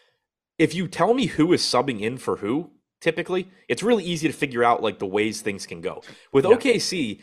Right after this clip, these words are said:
Speaker 1: they just pull a name out of a hat and say, "Hey, he's coming out, you're going in." It basically makes it impossible to do un-, anything other than say, "Everybody can play twenty to twenty-four minutes."
Speaker 2: I mean, they
Speaker 1: Or more.
Speaker 2: basically randomized their rotations between the first half and second half of
Speaker 1: Right.
Speaker 2: the last game.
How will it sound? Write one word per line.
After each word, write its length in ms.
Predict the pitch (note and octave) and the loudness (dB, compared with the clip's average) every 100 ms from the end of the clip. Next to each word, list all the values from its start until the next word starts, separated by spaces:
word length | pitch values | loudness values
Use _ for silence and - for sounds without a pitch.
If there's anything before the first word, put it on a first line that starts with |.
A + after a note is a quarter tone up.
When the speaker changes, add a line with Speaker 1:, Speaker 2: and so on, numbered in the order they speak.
| _ | _
Speaker 1:
they 100 | D3+ | -2
just 180 | G3 A3 | 0 -2
pull 220 | - E3+ | 2 4
a 40 | E3+ | 4
name 220 | C3+ C#3+ | 2 2
out 140 | B2+ | 2
of 40 | A2+ | 2
a 60 | |
hat 220 | G#2+ B2 G2 | 2 2 0
and 100 | G2 | -2
say, 140 | G#2+ | 0
"Hey, 180 | B2 A2+ | 2 0
he's 160 | A2+ | -2
coming 180 | - A2 | -6 -2
out, 200 | G#2+ - | 0 0
you're 100 | G#2 | -2
going 280 | G#2 F#2+ F#2+ | 0 0 -2
in." 180 | F2+ E2 _ _ _ - | -8 -12 _ _ _ -10
It 340 | D#3 D3+ C3 - | -8 -8 -14 0
basically 300 | D#3+ F3 D#3+ | 2 2 2
makes 200 | D3+ D3+ | 2 2
it 60 | |
impossible 580 | B2 G#2+ A#2+ C3 C3+ A#2+ | -2 0 0 0 -2 -4
to 60 | G#2+ | -4
do 160 | A#2+ | -6
un-, 140 | G2 - - | -6 -8 -4
anything 360 | A#2 B2+ B2 | -4 -4 -6
other 220 | G2+ A2 G#2 | -4 -2 -2
than 140 | G2 | -4
say, 340 | - G#2 G2 - _ _ _ - | -2 0 -2 -4 _ _ _ -2
"Everybody 380 | C3 C3+ B2+ B2 | 0 2 0 0
can 80 | A2+ | -2
play 180 | A#2+ G#2 | -2 -2
twenty 220 | A2 G#2 | -2 -4
to 100 | G2+ | -6
twenty-four 320 | G2 F#2+ D#2+ | -6 -10 -12
minutes." 320 | D#2+ - - _ _ _ _ _ _ | -16 -18 -20 _ _ _ _ _ _
Speaker 2:
I 60 | E3 | 0
mean, 120 | F#3+ | 2
they 120 | G3+ | 4
Speaker 1:
Or 40 | A#3+ | 4
more. 60 | |
Speaker 2:
basically 440 | D4 D4+ C4 G#3 F3+ | 4 0 -2 -2 -2
randomized 840 | B2+ C#3+ E3+ F3+ E3+ D#3 D3+ C3 | 2 4 4 2 2 2 0 -2
their 160 | C#3+ C#3 | 0 2
rotations 600 | C3 B2 C#3 C3+ C3 A2 | 0 -2 -6 -4 -8 -8
between 320 | A#2+ C3+ B2+ | -8 -6 -6
the 80 | A#2+ | -4
first 320 | C#3+ D3 - | -2 -2 0
half 240 | C3 C3 | 0 0
and 100 | A#2 | -6
second 300 | G#2+ B2+ A#2+ | -4 -4 -2
half 220 | A#2+ A#2+ | -2 0
of 60 | D3+ | 0
Speaker 1:
Right. 100 | D3+ | 0
Speaker 2:
the 80 | A2+ | 0
last 360 | A#2+ A#2 - | 2 0 -4
game. 460 | G#2 A#2 E3 - E2 | -4 -2 -2 -8 -16